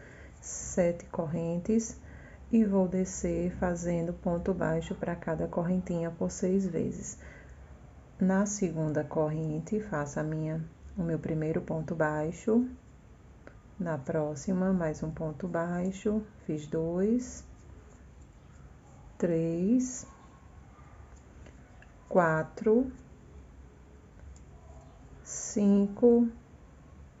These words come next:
e seis pontos baixos. Esse aqui tá bem apertadinho. Peguei. Seis pontos baixos.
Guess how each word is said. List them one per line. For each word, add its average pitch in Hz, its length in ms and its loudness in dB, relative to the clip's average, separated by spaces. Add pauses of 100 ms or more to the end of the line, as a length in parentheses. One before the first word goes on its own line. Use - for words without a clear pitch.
(1120)
e 185 200 2
seis 180 1040 -2 (100)
pontos 185 520 0
baixos. 165 680 -6
Esse 165 220 -8
aqui 170 180 -8
tá 165 320 -4 (180)
bem 185 480 4
apertadinho. 180 1120 0 (1900)
Peguei. - 420 -8 (1120)
Seis 165 400 -2
pontos 185 440 -2
baixos. - 520 -8